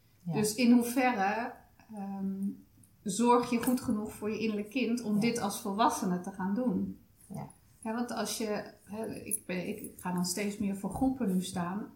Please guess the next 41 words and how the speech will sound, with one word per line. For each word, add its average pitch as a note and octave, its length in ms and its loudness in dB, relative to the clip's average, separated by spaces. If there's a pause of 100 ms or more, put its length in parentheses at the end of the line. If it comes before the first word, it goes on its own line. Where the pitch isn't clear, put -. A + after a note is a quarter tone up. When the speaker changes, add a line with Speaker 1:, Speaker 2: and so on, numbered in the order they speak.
Speaker 2:
Ja, G3+ 300 -6
mijn G3+ 160 -2
innerlijk A3 280 0
kind C#4 200 8
zit F3 160 -2
daar F#3 160 2
niet G#3+ 200 2
op A#3 140 -4
te B3 100 -6
wachten. G3+ 420 6 (120)
Speaker 1:
<laughs> - 20 -14
Ja, G3 100 2
ja, E3+ 60 2 (120)
ja, D3 220 -6
ja. C#3+ 80 -8 (120)
Speaker 2:
Het G#3 120 0
meisje A#3 440 6
wat G3+ 120 -2
ik G#3 120 -6
zelf G#3+ 300 0
Speaker 1:
Ja. E3+ 80 0
Speaker 2:
vroeger G#3+ 300 0
was, A#3+ 640 2
Speaker 1:
Ja. D3 180 -8
Speaker 2:
die G3+ 200 2
heeft G3+ 140 -2
geen G#3+ 240 2
zin B3+ 300 8
om, G#3+ 280 2
eh, G3+ 120 2
op F#3+ 100 -4
het - 120 -2
podium G3+ 380 0
te G3 100 -4
staan F3 280 2
Speaker 1:
Nee. F3+ 100 0
Speaker 2:
voor F3+ 120 -4
zeventig, F#3+ 540 -4
tachtig F3+ 360 -6
Speaker 1:
Ja. F3+ 180 2
Speaker 2:
man. F3+ 140 0